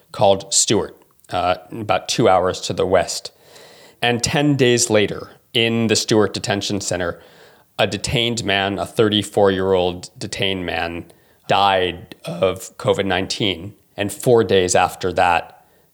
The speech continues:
the federal judge in the case where Nilsen was asking for release refused to, to order his release and said he'd heard nothing that would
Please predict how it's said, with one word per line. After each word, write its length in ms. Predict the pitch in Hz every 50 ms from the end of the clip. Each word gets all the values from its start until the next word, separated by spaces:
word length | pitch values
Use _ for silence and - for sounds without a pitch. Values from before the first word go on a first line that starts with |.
| -
the 100 | 139 110
federal 400 | - - 107 95 92 92 90 90
judge 680 | 90 - 95 87 85 85 80 82 - - - - - - _ _ _ _ _ _ _ _ _
in 360 | - 110 101 95 95 95 95 - _ _ _ _ -
the 140 | - 113 -
case 580 | - - - 92 90 85 - - - - -
where 200 | - 101 90 87
Nilsen 340 | 90 90 92 87 - - 87
was 160 | 87 87 95
asking 360 | 92 85 - - - 90 87 -
for 180 | - 98 87
release 680 | 85 87 87 87 87 87 85 - - - - - - - _ _ _ _ -
refused 840 | - 113 110 104 - - - 107 98 92 87 - - - - - -
to, 360 | - - 98 92 90 90 90 - -
to 100 | - 101
order 340 | - 95 95 85 92 95 90
his 240 | 87 92 90 - -
release 360 | 87 82 85 85 85 - 85
and 100 | 85 90
said 220 | - 95 90 92
he'd 160 | 98 87 -
heard 220 | - 101 95 90 90
nothing 440 | 95 92 90 - - 95 90 90 85
that 180 | 85 - -
would 280 | 95 87 82 85 -